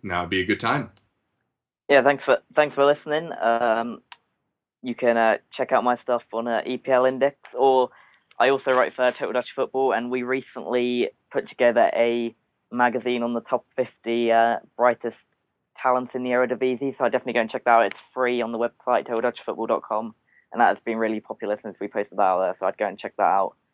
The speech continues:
Speaker 2: and I'd keep an eye on the stuff, uh, that we're doing over there, 'cause it's really exciting stuff, and it's definitely an insight in Dutch football if you're interested in that, so yeah, definitely go and check that out.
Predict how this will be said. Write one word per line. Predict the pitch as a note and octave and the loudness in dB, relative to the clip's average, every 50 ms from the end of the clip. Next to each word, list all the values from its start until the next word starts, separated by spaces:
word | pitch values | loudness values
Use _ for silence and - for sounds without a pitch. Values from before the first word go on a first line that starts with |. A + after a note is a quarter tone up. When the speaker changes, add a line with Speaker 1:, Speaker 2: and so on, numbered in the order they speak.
| _ _ _ - - | _ _ _ -6 -4
Speaker 2:
and | F#2+ G2+ A2 | 0 2 2
I'd | G#2+ G#2+ - | 2 2 0
keep | - A2+ - | -4 -4 -2
an | A2+ | 0
eye | A2 G#2+ | 0 0
on | A2 A2 A2+ | 0 -2 -4
the | G#2+ | -6
stuff, | - A2+ G#2 - _ _ _ _ _ - | -4 -6 -6 -6 _ _ _ _ _ 0
uh, | A2 G#2 G#2 G#2 | 2 4 4 4
that | G#2 A#2 G2+ | 4 2 2
we're | G2 A2+ | 2 2
doing | A2+ A#2 A#2 A#2 | 2 2 2 2
over | A2+ A2 | 2 2
there, | G#2+ G#2+ A2 | 2 2 0
'cause | - A2 A2 | 0 -2 -8
it's | - - | -6 -4
really | A#2 G#2 G2 | -2 -2 -2
exciting | G2 - - G#2 F#2+ D2 G#2 - | -4 -4 -2 -2 -2 -2 -4 -6
stuff, | - G#2+ G#2 G2+ - - | -4 -2 -2 -2 -4 -6
and | - F#2+ G2 | -8 -6 -6
it's | G2 - - | -8 -8 -4
definitely | - G#2+ - G2 G2 G#2+ G2+ G#2 G2+ - _ _ - _ _ - | -4 -4 -4 -4 -6 -4 -2 -2 -2 -4 _ _ -20 _ _ -4
an | - B2 | 0 2
insight | B2 B2+ A#2 - C3 G2 E2+ | 2 2 0 2 2 2 2
in | A#2+ - - | 0 -2 -2
Dutch | B2 A#2+ - - - | -2 -2 -2 -2 -2
football | C3 - - A#2+ | -2 0 0 0
if | A#2 - | -2 0
you're | A#2 B2+ | 0 -2
interested | B2 A#2 B2+ A#2+ - - A#2+ | -2 0 -4 -6 -4 -4 -6
in | A#2+ A#2+ | -4 -2
that, | A#2+ A#2+ A#2 - - - | 0 0 0 0 -2 -4
so | A2+ | 0
yeah, | A2+ A#2 A#2 A2 | 2 4 2 2
definitely | - B2 A2+ - A#2 | 2 -2 -6 -6 -4
go | G#2+ A2+ | -2 -2
and | G#2+ G2+ | -2 -4
check | - G#2 - | -6 -8 -4
that | G2+ G2+ G2+ | -4 -2 -2
out. | F#2+ F#2+ - | -2 -4 -6